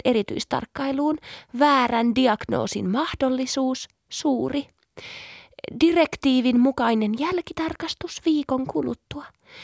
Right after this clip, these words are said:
Tilaisuuden päätteeksi tarjoan Ponille hus, Helsingin ja Uudenmaan sairaanhoitopiirin puhelinnumeroita neljän vuoden takaa. Mutta nyt hänelle ei maistu. Kiitos.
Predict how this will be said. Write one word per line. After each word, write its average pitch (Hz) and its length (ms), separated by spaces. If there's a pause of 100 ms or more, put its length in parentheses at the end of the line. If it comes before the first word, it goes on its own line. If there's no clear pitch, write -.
(360)
Tilaisuuden 294 680
päätteeksi 302 680
tarjoan 220 600
Ponille 330 540 (540)
hus, - 400 (440)
Helsingin 220 580
ja 202 140
Uudenmaan 220 680
sairaanhoitopiirin 277 1300 (360)
puhelinnumeroita 285 1160
neljän 302 520
vuoden 302 400
takaa. 220 440 (840)
Mutta 339 260
nyt 269 240
hänelle 202 340 (100)
ei 285 180
maistu. 202 540 (880)
Kiitos. 247 520